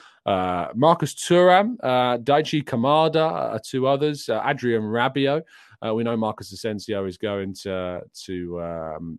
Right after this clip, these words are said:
P S G. Jonathan Bamba is an interesting one. Used to be really rated at Lille, and I haven't heard much about him more recently. Um, Houssem Aouar's going to Roma from the sounds of things.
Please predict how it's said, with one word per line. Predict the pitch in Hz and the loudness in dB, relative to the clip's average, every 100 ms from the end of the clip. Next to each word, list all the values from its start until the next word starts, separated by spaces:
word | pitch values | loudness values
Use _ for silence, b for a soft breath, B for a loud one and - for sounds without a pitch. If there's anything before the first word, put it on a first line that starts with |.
| _ | _
P | - 101 | -10 -8
S | 90 | -8
G. | 110 143 | -8 -4
Jonathan | 160 170 160 120 | 0 -2 0 -4
Bamba | 104 110 185 180 107 | -2 -2 0 2 0
is | 101 | 0
an | |
interesting | 107 107 110 - 98 | -4 -2 -4 -6 -6
one. | 104 139 139 _ - 110 | -4 -4 -6 _ -20 -18
Used | 107 160 | -12 -12
to | - | -8
be | 95 | -4
really | 101 143 110 101 | 0 2 2 2
rated | 107 104 92 | 0 0 -4
at | 95 98 | -6 -4
Lille, | 104 104 135 120 | -2 0 0 -2
and | 101 | -2
I | |
haven't | 113 101 | -2 -2
heard | 107 107 | -4 -4
much | 107 - | -6 -6
about | 101 104 | -4 -2
him | 107 95 B B B B - | -2 -6 B B B B 0
more | 131 131 113 | 2 4 2
recently. | 110 104 - 107 - 120 - b b b - | 0 -2 -4 -6 -4 -4 -6 b b b -4
Um, | 117 117 117 117 117 117 | 0 4 4 4 2 0
Houssem | 131 - 143 | -2 -2 0
Aouar's | 127 139 156 165 | 2 2 2 2
going | 147 131 123 | 0 0 -2
to | - 120 107 | -2 0 0
Roma | 110 123 139 151 196 269 | 0 2 2 2 -2 -2
from | 160 | -4
the | 143 | -4
sounds | 135 143 143 143 | -2 -2 -2 -2
of | 139 | -2
things. | 151 160 190 143 - | -2 -2 -4 -10 -12